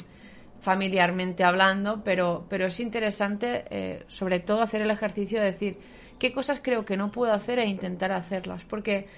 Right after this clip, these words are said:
es probable que no, que nos, que nos sorprendamos a nosotros mismos. Y es un ejercicio que, o sea, siempre, siempre hay que apostar por el autoconocimiento.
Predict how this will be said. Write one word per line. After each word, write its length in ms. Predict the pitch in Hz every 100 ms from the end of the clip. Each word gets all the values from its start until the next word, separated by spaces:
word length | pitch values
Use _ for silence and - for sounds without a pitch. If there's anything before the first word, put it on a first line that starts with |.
| -
es 120 | 214
probable 460 | - 277 220 220 196
que 100 | 190
no, 240 | 180 185 -
que 100 | 196
nos, 360 | 190 180 -
que 160 | - 202
nos 140 | 190
sorprendamos 640 | - 185 180 175 180 180 170
a 60 | 190
nosotros 420 | 170 185 185 180
mismos. 560 | 180 170 175 175 - - - - - - -
Y 160 | 247 208
es 120 | 202
un 80 | 254
ejercicio 500 | 254 220 233 247 233
que, 200 | 202 -
o 40 |
sea, 220 | 202 196
siempre, 540 | 196 233 247 254 311 330 - - -
siempre 440 | - - 240 240 247
hay 80 | 220
que 60 | 202
apostar 300 | 202 226 220
por 100 | 220
el 60 |
autoconocimiento. 1120 | 202 190 196 190 175 185 185 185 180 175 180